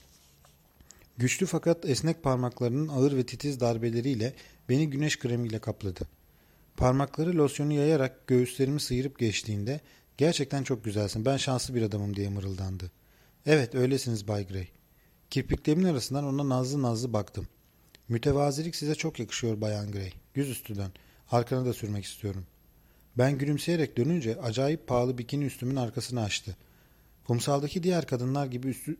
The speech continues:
üstsüz güneşlensem ne hissederdin?" diye sordum. "Hoşuma gitmezdi." dedi tereddütsüz. "Zaten şu anda üstünde bu kadar az şey olması konusunda da pek mutlu olduğum söylenemez."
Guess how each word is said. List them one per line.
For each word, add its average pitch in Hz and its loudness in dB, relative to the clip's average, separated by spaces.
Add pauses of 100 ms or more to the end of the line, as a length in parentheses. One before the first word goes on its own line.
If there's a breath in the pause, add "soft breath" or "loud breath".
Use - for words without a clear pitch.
üstsüz 131 -4
güneşlensem 113 0
ne 139 2
hissederdin?" 104 -2
diye 101 -4
sordum. 95 -6 (400)
"Hoşuma 160 2
gitmezdi." 127 -4
dedi 101 -6
tereddütsüz. 101 -4 (380 loud breath)
"Zaten 151 2
şu 151 0
anda 120 -2 (480 soft breath)
üstünde 143 0
bu - -4
kadar 127 4
az 147 2
şey 131 2
olması 127 0
konusunda 127 -2
da 123 0
pek 135 4
mutlu 127 -2
olduğum 123 0
söylenemez." 110 -2